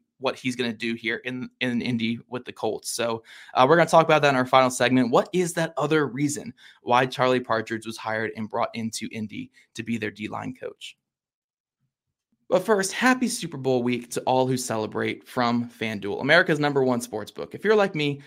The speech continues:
Super Bowl Sunday is all about scoring the best seat on the couch, grabbing your favorite football snacks, and placing some super bets. Look, FanDuel has so many ways for you guys to enjoy the Super Bowl Sunday.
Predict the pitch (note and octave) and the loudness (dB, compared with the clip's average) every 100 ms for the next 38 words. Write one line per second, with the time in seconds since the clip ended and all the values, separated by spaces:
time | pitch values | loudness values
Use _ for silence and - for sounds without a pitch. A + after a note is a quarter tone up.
0 | - - F3+ F3 E3 D#3 D3 C#3+ C3+ C3 | -20 -4 -2 0 0 0 4 4 2 2
1 | B2+ B2+ B2+ - - C3 B2+ B2 A2 B2+ | 2 2 0 -2 -4 0 0 0 -2 -2
2 | C#3 C#3+ C#3+ C3 C3 A#2 A2+ - D#3+ E3 | -2 -2 -4 -4 -2 -2 -2 -2 0 2
3 | E3+ D3+ C#3+ C#3 C#3 B2 A#2 A#2 A#2 A#2 | 2 2 4 4 0 -2 -2 -2 -4 -4
4 | A#2 - - - E3+ E3 D3 C#3 C3+ C3 | -6 -12 -20 -6 -4 0 2 2 2 -2
5 | B2+ A#2+ A#2 A#2 A#2+ - - A2+ A2 A2+ | -2 -2 -2 -4 -6 -12 -6 -6 -4 -4
6 | G#2+ - _ G#2 A2 - - - - - | -6 -8 _ -4 -4 -4 -8 -10 -14 -4
7 | A#2+ - C#3 C#3+ D3+ C#3 B2 - C#3 C3+ | -4 -2 0 2 2 2 2 0 0 2
8 | A#2+ B2 B2 A#2+ A2+ A#2 A2+ - A#2 A2 | 2 0 0 -4 0 0 -2 -4 -4 -2
9 | A#2 A2+ - A#2 - G#2+ - C3 C3+ C3 | -4 -6 -6 -8 -6 -10 0 2 4 4
10 | C3 B2+ | 2 0